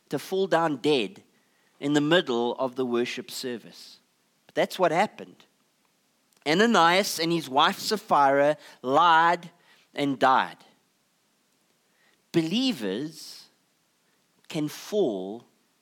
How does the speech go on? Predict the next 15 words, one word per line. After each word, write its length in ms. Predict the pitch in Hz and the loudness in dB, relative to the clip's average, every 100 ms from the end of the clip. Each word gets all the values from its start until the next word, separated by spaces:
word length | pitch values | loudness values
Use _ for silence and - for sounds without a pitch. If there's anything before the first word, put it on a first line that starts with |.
| _ _ - | _ _ -12
into 340 | 139 131 131 | -10 -10 -12
sin. 440 | - - 117 87 82 _ _ _ _ _ _ _ _ _ _ _ _ - - - | -12 -8 -8 -8 _ _ _ _ _ _ _ _ _ _ _ _ _ -20 -14 -2
Believers 800 | 185 190 262 269 165 170 175 - | 0 2 2 2 2 2 2 -6
can 480 | - 196 180 165 170 | -6 -4 -2 0 4
love 560 | 180 202 202 180 - _ _ _ _ _ - | 4 4 0 -14 -20 _ _ _ _ _ -8
money. 540 | 143 175 190 135 87 - _ _ _ _ _ _ _ _ _ _ _ _ _ - | 0 2 2 -2 -8 -20 _ _ _ _ _ _ _ _ _ _ _ _ _ 0
Believers 800 | 196 202 277 269 175 180 180 - | 0 2 2 2 2 2 0 -6
can 440 | - 190 190 190 - | -4 0 0 0 -4
love 640 | 170 185 196 185 165 - _ _ _ _ _ | 2 4 4 2 -10 -20 _ _ _ _ _
the 140 | 165 | 0
world. 560 | 165 180 190 156 92 - - _ _ _ _ _ _ _ _ _ _ _ _ - - - | 2 4 6 4 0 -16 -20 _ _ _ _ _ _ _ _ _ _ _ _ -20 -20 -4
Believers 600 | 208 214 247 285 240 214 - | -2 2 4 4 4 2 0
can 200 | 233 196 | -4 -4
be 140 | 202 | -6
filled 800 | - - 233 233 240 247 254 | -6 -4 2 4 4 0 -2